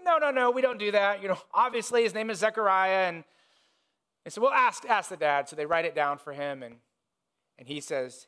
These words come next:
"His name is John." And the Bible says when that happened, his tongue was loose. Look at verse sixty-three, the very end of the verse.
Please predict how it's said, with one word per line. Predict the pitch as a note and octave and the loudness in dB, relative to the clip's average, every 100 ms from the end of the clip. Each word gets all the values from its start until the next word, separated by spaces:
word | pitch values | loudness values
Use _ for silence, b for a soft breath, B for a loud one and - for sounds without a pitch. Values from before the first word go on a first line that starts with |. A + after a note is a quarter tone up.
| _ | _
"His | F3 F#3+ G3 D#3+ | -4 -4 -4 -8
name | E3 E3 E3 E3 | -8 -8 -8 -10
is | D#3+ D#3 D3 C#3 - - _ _ _ _ _ C#3 A2+ | -6 -2 -4 -6 -14 -20 _ _ _ _ _ _ -10
John." | B2 D3+ D3 B2 A#2 A2 A2 A2 _ _ _ _ _ _ _ _ _ _ _ _ _ | -2 0 0 -6 -12 -18 -20 _ _ _ _ _ _ _ _ _ _ _ _ _ _
And | B2+ | -16
the | A#2+ | -2
Bible | C#3 D#3 D3+ C3 B2+ _ - | 0 0 -2 -6 -10 _ -14
says | - D#3 C#3 C3+ C3 - | -2 2 4 2 -2 -10
when | C3+ C3 | -10 -2
that | C#3+ D#3 D#3+ | 0 2 0
happened, | - D#3 C#3+ - B2+ B2 B2 - b b b | -4 -2 -2 -4 -8 -10 -18 -20 b b b
his | - D3+ C#3 - _ - | -8 -8 -8 -16 _ -16
tongue | - E3 D#3+ D#3 D3+ _ _ _ | -4 -2 -2 -6 -18 _ _ _
was | C#3 C#3 B2+ B2 A2+ - _ B2 | -2 0 0 -4 -12 -20 _ -16
loose. | C3+ C#3 C3 - | -10 -10 -10 -12
Look | F3 G#3 | -8 -6
at | F#3 | -4
verse | D#3+ D3+ | -4 -6
sixty-three, | - E3+ - C#3+ - C3+ C#3 C#3+ D#3 E3+ _ _ _ _ | -8 -12 -14 -18 -18 -14 -10 -8 -10 _ _ _ _ _
the | C3 | -2
very | D#3 E3 D#3+ C#3+ | 2 2 0 0
end | D3+ D#3 | 0 0
of | |
the | D3 | -4
verse. | C3+ D3 D3 - | -4 -2 -2 -6